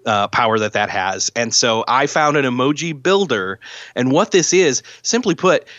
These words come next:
you know the visual style that's there for emojis in general with, with,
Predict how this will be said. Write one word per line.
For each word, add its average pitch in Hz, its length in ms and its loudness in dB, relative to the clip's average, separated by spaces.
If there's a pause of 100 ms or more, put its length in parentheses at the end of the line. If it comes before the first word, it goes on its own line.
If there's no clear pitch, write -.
(120)
you 151 220 -2
know 190 240 4
the 156 100 0
visual 147 480 0
style 123 540 0
that's 107 240 -8
there 110 460 -2
for 117 520 0
emojis 110 600 -2
in 110 220 -2
general 101 540 0
with, 104 320 0
with, 104 360 -2